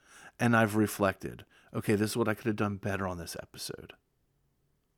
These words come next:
I know what I need to work on, and hopefully it will get better.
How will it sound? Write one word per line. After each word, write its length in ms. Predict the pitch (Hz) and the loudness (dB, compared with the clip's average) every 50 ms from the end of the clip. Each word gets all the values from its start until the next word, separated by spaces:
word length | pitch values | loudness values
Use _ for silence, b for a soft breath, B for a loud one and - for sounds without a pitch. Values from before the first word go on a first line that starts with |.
| _ _ - | _ _ -2
I 160 | - 143 160 | 0 2 4
know 200 | 151 156 160 165 | 6 8 8 8
what 140 | 147 131 113 | 8 8 6
I 80 | 110 | 6
need 220 | 104 104 101 92 - | 4 2 0 -4 -6
to 100 | - 95 | -6 -6
work 260 | 92 87 85 - - | -4 -4 -4 -6 -10
on, 220 | 64 60 50 - - _ _ _ _ _ _ _ _ _ _ _ _ - | -14 -14 -14 -16 -20 _ _ _ _ _ _ _ _ _ _ _ _ -2
and 140 | 120 120 | 0 4
hopefully 320 | 110 127 135 127 - 143 131 | 6 6 6 8 8 8 8
it 100 | 123 - | 8 6
will 200 | 110 113 123 123 | 6 4 4 4
get 180 | 117 98 - | 2 0 -2
better. 320 | - 78 65 50 - - | -2 -6 -10 -10 -14 -18